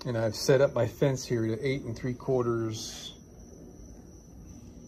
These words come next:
about eight and seven eighths. So we should be cutting around eight and an eighth. I'm lo-, searching for eight inches on these. Uh, and I put this piece of wood here so that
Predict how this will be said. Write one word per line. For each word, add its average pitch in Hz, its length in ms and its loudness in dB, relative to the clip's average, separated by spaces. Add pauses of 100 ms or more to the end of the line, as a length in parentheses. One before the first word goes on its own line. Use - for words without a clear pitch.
(1500)
about 147 200 4
eight 135 100 2
and 123 100 -6
seven 120 360 2
eighths. 113 440 -2 (800)
So - 180 0
we 135 140 4
should 139 220 0
be 123 100 2
cutting 123 400 2
around 120 480 0
eight 143 260 -2
and 117 140 -4
an 113 180 -4
eighth. 120 480 -4 (160)
I'm 117 120 -4
lo-, 139 80 2
searching 147 440 0
for 117 240 -8
eight 143 200 0
inches 110 320 -6
on 104 180 -4
these. 104 360 -8 (1500)
Uh, 113 260 0
and 127 120 0
I 117 60 4
put 139 240 0
this 139 180 2
piece - 260 0
of 117 140 -2
wood 156 220 4
here 117 320 0
so 123 240 -2
that 113 180 0